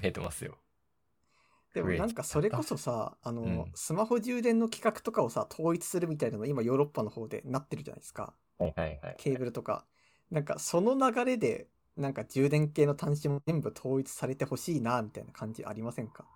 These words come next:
Speaker 1: うーん、いや、ほんとそう。それにマウスも組み込んでほしい。多分スマホとかカメラとかだ、だと思うんですけど、あの、イーユーのやつは。
Speaker 2: うんうん。
Speaker 1: いや、マウス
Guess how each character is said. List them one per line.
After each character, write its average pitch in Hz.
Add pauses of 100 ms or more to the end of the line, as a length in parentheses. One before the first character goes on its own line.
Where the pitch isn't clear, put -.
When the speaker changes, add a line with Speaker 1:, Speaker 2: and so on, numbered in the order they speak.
(120)
Speaker 1:
う 90
ー 90
ん、 85
い -
や、 85
ほ 104
ん 127 (200)
と 123
そ 85
う。 - (220)
そ -
れ 117
に 110
マ 110
ウ 113
ス -
も 73 (260)
組 92
み 87
込 95
ん 80
で -
ほ -
し -
い。 -
多 -
分 95
ス -
マ 107
ホ 113
と 110
か -
カ -
メ 95
ラ 62
と -
か -
だ、 - (220)
だ 80
と 80
思 80
う -
ん -
で 82
す -
け 85
ど、 - (180)
あ -
の、 76 (100)
イ 95
ー 82
ユ 85
ー -
の 78
や 76
つ -
は。 - (360)
Speaker 2:
う 156
ん -
う 147 (120)
ん。 107 (1120)
Speaker 1:
い 98
や、 95
マ 104
ウ 95
ス -